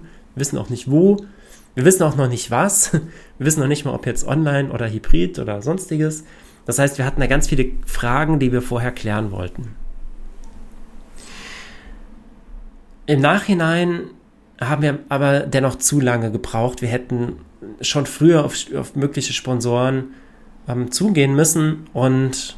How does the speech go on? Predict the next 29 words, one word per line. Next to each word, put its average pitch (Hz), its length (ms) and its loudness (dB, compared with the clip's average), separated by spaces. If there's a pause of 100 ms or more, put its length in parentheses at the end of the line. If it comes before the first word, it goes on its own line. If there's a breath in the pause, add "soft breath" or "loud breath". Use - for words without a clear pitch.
ähm, 120 220 -4
sie 117 100 0
mit 135 220 0
ins - 260 -4
Boot 127 340 4
holen 101 160 0
müssen. - 300 -10 (540)
Also 107 180 -2
das 120 260 0
war 113 260 0
eine 123 180 2
Herausforderung, 120 720 2
die 123 100 -2
wir 127 80 4
im 113 80 2
Projekt 127 400 0
hatten 139 320 0 (440 loud breath)
und, 117 460 -2
ähm, 117 320 -2
bei 117 100 0
der, 117 220 2 (160)
bei 123 100 -2
der 117 160 2
wir 123 80 4
jetzt 117 180 0
ein 120 120 2
Learning 139 280 6
herausgezogen 123 640 -4
hatten, 120 260 -4